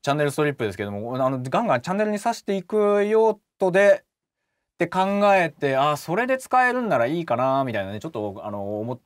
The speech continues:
った方はですね、あの、み-、あの、ちょっとウェーブズのホームページでもね、行って、あの、まあ、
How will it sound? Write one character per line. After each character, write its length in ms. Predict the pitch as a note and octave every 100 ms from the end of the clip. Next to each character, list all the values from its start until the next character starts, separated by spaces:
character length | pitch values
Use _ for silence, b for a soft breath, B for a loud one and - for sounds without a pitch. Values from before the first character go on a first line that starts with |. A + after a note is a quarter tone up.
| _
っ 120 | - G#2
た 0 |
方 260 | D3 G3
は 80 | C#3
で 100 | G#2+
す 80 | G#2
ね、 100 | A2
あ 140 | G2+
の、 180 | G2+ F#2+
み-、 240 | G#2+ A#2 A#2+
あ 120 | G#2
の、 280 | G2 F#2+ A#2
ち 60 | D3
ょ 20 |
っ 40 |
と 60 | A2
ウ 40 |
ェ 80 | A2
ー 20 |
ブ 80 | G#2+
ズ 60 | G#2+
の 60 |
ホ 120 | G#2+
ー 20 | A2+
ム 40 |
ペ 80 | A2+
ー 40 |
ジ 80 | F#2+
で 60 | F2
も 80 | E2+
ね、 220 | F#2+ G2+
行 80 | F#2
っ 40 |
て、 120 | -
あ 80 | F2+
の、 240 | F2 F2 F2+ b
ま 100 |
あ、 40 | A#2+